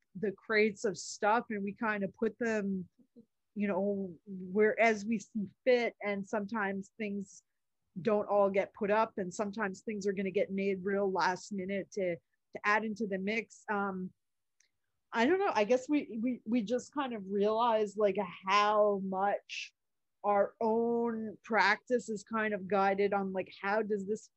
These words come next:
feel here? And how does, how does the texture of this butt up against the texture of that? So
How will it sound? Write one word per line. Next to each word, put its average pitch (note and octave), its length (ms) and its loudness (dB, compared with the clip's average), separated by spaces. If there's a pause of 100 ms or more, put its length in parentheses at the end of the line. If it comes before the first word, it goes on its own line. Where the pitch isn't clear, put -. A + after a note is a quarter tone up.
(180)
feel A#3 560 0
here? F#3 300 0
And F3 120 -4
how G3+ 180 0
does, G#3 280 -4 (520)
how A3+ 160 4
does A3+ 200 4
the G#3 120 4
texture A#3+ 560 -2
of G3+ 140 0
this A3 220 0
butt G#3 280 2
up G#3+ 140 2
against G#3 400 -6
the G3+ 80 -2
texture G#3+ 400 -4
of F3+ 140 -6
that? G#3 320 2
So G3+ 180 -2